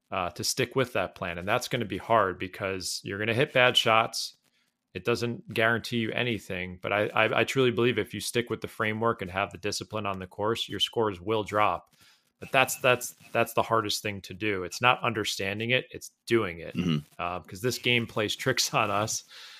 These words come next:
Speaker 1: I was playing the other day in a tournament and things did not go that well for me. And, and as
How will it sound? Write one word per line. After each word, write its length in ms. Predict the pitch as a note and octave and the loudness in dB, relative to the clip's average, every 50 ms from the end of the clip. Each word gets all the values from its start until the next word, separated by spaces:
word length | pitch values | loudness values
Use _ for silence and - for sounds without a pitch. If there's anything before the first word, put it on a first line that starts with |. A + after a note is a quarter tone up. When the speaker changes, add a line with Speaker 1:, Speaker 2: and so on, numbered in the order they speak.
| - _ _ _ _ | -20 _ _ _ _
Speaker 1:
I 100 | - G2 | -4 -4
was 140 | G#2 A2 - | -2 -4 -2
playing 300 | - - C3 A#2+ A#2+ A#2+ | 0 2 2 2 2 4
the 120 | B2 A#2 | 4 4
other 180 | A#2 A2+ A#2+ A#2+ | 6 6 4 4
day 220 | A#2 A#2+ A#2+ B2 | 6 6 6 6
in 60 | A#2 G#2+ | 4 4
a 80 | G#2 | 0
tournament 440 | - - G2+ G2+ G2 G2 G2+ G#2 A#2+ | -2 -4 -4 -4 -4 -4 -4 -6 -6
and 120 | A2+ G2 | -6 -6
things 220 | F2+ A2 G#2+ F#2+ - | -6 -6 -8 -8 -8
did 100 | A2 G#2 | -4 -2
not 160 | G#2+ G#2 - | -2 -2 -2
go 120 | - G#2+ | -2 -2
that 200 | G#2 G#2+ G#2 A2+ | 0 0 0 0
well 180 | A2 A#2 C3 C3+ | 0 0 0 0
for 160 | - - - | -2 -6 -8
me. 320 | G2 G2 F#2+ F#2+ G#2 A2 - G#2+ | -6 -4 -4 -4 -6 -6 -8 -8
And, 100 | G#2 G2+ | -6 -6
and 260 | G2+ G#2 - A2+ G#2+ | -4 -2 -2 0 0
as 260 | A2+ G2+ F2+ - - | 0 -2 -4 -8 -12